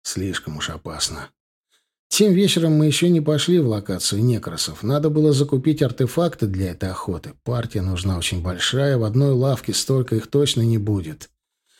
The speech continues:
Много их придется завтра обойти, чтобы набрать нужное количество.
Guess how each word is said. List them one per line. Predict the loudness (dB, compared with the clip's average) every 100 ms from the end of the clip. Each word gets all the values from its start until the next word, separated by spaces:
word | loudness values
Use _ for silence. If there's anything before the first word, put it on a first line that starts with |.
| _ -20 _ -2
Много | 0 2 2
их | 0 0
придется | 0 0 0 -2
завтра | -2 -2 -2 -6
обойти, | -2 -2 -2 -4 -4
чтобы | -4 0
набрать | 0 0 0 0
нужное | 0 0 0 0
количество. | 0 -2 -2 -2 -4 -6 -10